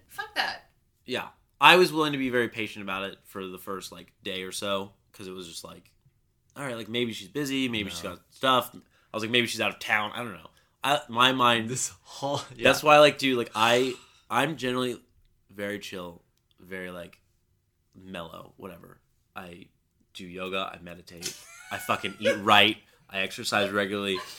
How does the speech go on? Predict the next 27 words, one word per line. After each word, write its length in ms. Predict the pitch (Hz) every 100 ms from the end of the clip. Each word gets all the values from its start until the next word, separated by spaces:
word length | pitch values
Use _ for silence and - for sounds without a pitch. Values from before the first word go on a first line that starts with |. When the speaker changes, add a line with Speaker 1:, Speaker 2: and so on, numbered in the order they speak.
| - -
Speaker 2:
I'm 120 | 120
Speaker 3:
I've 80 | 110
Speaker 2:
fucking 160 | 151 120
Speaker 3:
never 220 | 117 120
Speaker 2:
just 120 | 120
Speaker 3:
seen 140 | 123 110
him 140 | 107
Speaker 2:
chill, 400 | 101 131 113 98
Speaker 3:
do 80 | 107
any 180 | 101 101
Speaker 2:
dude. 80 |
Speaker 3:
of 100 | 95
this. 220 | 92 90 123 120 - -
Speaker 1:
<laughs> 80 | 185
Also, 200 | - - -
I 80 | 113
Speaker 2:
I, 40 | 123
Speaker 1:
mean 80 | 123 120
Speaker 2:
<laughs> 100 | 175
no, 100 | 151
no, 20 | 135
no. 140 | 113
Read 260 | 107 127 135
Speaker 1:
also 100 | 127
Speaker 2:
between 180 | - 127
lines. 240 | 113 107 - - 120 101
Drink, 560 | 110 120 127 127 -